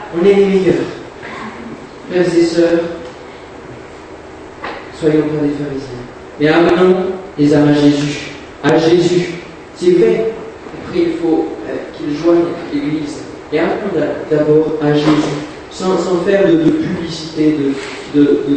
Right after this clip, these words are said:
d'église quelconque. Acte deux, trente-huit.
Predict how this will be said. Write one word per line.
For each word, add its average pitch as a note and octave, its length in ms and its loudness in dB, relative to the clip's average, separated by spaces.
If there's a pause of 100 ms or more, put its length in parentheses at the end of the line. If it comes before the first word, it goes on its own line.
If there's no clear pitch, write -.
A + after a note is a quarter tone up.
(100)
d'église C#3+ 440 2 (100)
quelconque. C#3 360 -2 (640)
Acte F3+ 220 4 (100)
deux, A#3 120 4
trente-huit. F3+ 540 0